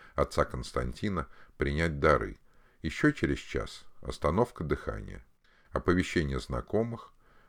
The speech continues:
панихида в кругу нескольких близких людей, ночь и тайна, куда не ступишь,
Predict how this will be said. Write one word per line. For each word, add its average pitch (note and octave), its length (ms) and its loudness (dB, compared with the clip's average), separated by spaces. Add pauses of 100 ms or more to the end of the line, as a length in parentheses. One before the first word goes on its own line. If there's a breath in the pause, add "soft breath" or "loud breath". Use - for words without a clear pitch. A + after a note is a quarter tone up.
(120 soft breath)
панихида G2 520 2
в - 80 -14
кругу F#2+ 320 4
нескольких F2 600 0
близких D#2 500 -2
людей, D2+ 440 2 (380 soft breath)
ночь F#2+ 480 2 (220)
и A#2 100 0
тайна, - 640 -2 (340)
куда F#2+ 240 4
не G2+ 140 0
ступишь, - 600 -10